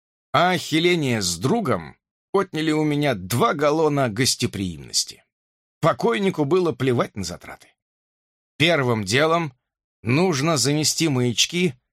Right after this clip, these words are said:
Тревиасу Смиту. Лунная гниль жаждала с ним познакомиться. Затем мы отправимся в квартал грёз на поиски человека с бородавкой. Если отыщем,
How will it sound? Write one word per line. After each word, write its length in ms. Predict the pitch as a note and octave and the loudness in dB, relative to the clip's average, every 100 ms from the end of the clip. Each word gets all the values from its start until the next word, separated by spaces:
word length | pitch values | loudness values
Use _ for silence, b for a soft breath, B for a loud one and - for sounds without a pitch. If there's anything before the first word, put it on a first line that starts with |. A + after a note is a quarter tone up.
| _ _ _ | _ _ _
Тревиасу 580 | - D#3 C#3+ C#3 C3 - | -2 0 2 2 2 0
Смиту. 480 | - A#2+ F#2 - - _ _ _ _ _ _ - | 0 0 -4 -10 -20 _ _ _ _ _ _ -4
Лунная 580 | A#2+ F#3+ G3 F3+ F3 | 0 2 2 2 2
гниль 400 | C3+ C#3+ F#3+ E3 - | 2 2 2 0 -2
жаждала 720 | G2 - D3+ E3 A#2+ A#2 A2+ | 0 2 4 2 0 -2 -2
с 120 | - | 0
ним 180 | A#2+ G#2 | 0 -2
познакомиться. 840 | G2 F#2 A2+ - C2 G#1 - - _ _ _ _ _ | -4 -4 -6 -8 -12 -6 -6 -6 _ _ _ _ _
Затем 640 | - - A2+ - B2 A#2 A2 _ _ _ | -4 0 0 0 -2 -2 -6 _ _ _
мы 200 | F#2+ D3 - | -2 -2 0
отправимся 760 | A#2+ - - D3+ D#3+ D3+ - C#3+ | -2 -2 0 0 0 0 0 -2
в 100 | - | -2
квартал 480 | B2 A2+ D3 C#3+ | -2 0 0 0
грёз 640 | B2+ A2+ A2+ E2+ - - - _ | -2 0 0 -2 -2 -4 -4 _
на 180 | A2+ A2+ | -2 0
поиски 500 | - E3 E3+ D3 F3 | 0 0 2 0 -2
человека 600 | - D#3+ D#3 A#2 F#2+ B2 | 0 0 0 -2 -4 -6
с 80 | A2 | -4
бородавкой. 840 | G2 G#2 E3 - - - - _ _ _ _ _ _ | -2 -2 -2 -6 -10 -16 -20 _ _ _ _ _ _
Если 440 | - G#2 C3+ - A#2 | -6 -2 0 0 0
отыщем, 720 | A2+ F#2+ E3 G3 - G#2 | -2 -2 -2 0 0 -2